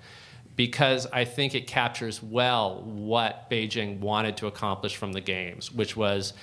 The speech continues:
to have the world look at it anew and focus on how far it had come in the recent past.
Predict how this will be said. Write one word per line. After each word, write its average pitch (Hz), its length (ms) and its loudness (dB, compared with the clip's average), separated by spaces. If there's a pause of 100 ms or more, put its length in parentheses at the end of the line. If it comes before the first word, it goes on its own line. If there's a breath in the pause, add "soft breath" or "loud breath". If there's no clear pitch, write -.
(220 loud breath)
to 123 100 2
have 123 460 2
the 120 80 0
world 107 340 0
look 139 260 0
at 135 220 -4
it 120 100 0
anew 104 600 0
and 104 180 -6
focus 127 520 2
on 110 180 -2
how 107 220 2
far 113 360 2
it 107 80 -4
had 98 200 -8
come 92 420 -2 (380 loud breath)
in 110 100 0
the 107 80 2
recent 101 380 2
past. - 640 2